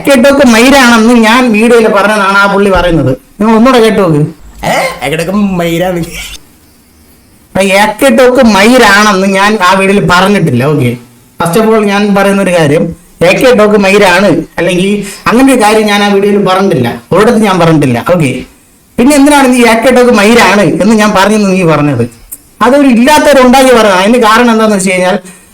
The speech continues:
Speaker 1: അവൻ വിചാരിച്ച് ഇത് പറയുമ്പോഴത്തേക്ക് എ കെ ടോക്ക് എൻ്റെ അടുത്ത് റേസ് ആവും, കണ്ടന്റ് ആവും, എന്നെ രണ്ട് പറയും, അങ്ങനെ വിചാരിച്ചായിരിക്കണം. അല്ലെങ്കിൽ അവന് മെയിൻ ആവാൻ വേണ്ടിയായിരിക്കും, എനിക്കറിയത്തില്ല. ആ, recently നമ്മൾ കാണുന്നതാണല്ലോ, ഈ ഒരുമിച്ചിരുന്ന് ലൈവ് ഇടുമ്പോ ഈ ബാക്ക്ഗ്രൗണ്ടിൽ ഇരിക്കുന്നവർക്ക് മെയിൻ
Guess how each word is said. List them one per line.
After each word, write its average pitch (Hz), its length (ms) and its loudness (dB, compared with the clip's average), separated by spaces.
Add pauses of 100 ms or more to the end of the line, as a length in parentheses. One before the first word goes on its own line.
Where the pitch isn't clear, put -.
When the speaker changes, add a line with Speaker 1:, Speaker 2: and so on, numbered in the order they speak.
Speaker 1:
അവൻ 220 180 2
വിചാരിച്ച് 226 320 0
ഇത് 214 140 0
പറയുമ്പോഴത്തേക്ക് 208 520 0
എ 190 80 -4
കെ 214 140 0
ടോക്ക് 190 140 -2
എൻ്റെ 185 100 -2
അടുത്ത് 180 220 0
റേസ് 175 260 -2
ആവും, 170 160 0 (220)
കണ്ടന്റ് 175 380 0
ആവും, 160 160 2 (420)
എന്നെ 196 180 0
രണ്ട് 180 240 0
പറയും, 165 340 2
അങ്ങനെ 202 220 0
വിചാരിച്ചായിരിക്കണം. 233 680 0
അല്ലെങ്കിൽ 262 220 0
അവന് 294 220 2
മെയിൻ 262 180 2
ആവാൻ 254 180 0
വേണ്ടിയായിരിക്കും, 151 480 -2
എനിക്കറിയത്തില്ല. 165 480 -2 (920)
ആ, 170 100 -4
recently 180 320 -2
നമ്മൾ 226 240 2
കാണുന്നതാണല്ലോ, 226 680 2 (140)
ഈ - 20 -2 (140)
ഒരുമിച്ചിരുന്ന് 214 480 0
ലൈവ് 208 180 0
ഇടുമ്പോ 208 240 0 (320)
ഈ 202 40 -2 (120)
ബാക്ക്ഗ്രൗണ്ടിൽ 220 640 0
ഇരിക്കുന്നവർക്ക് 233 600 2
മെയിൻ 220 160 2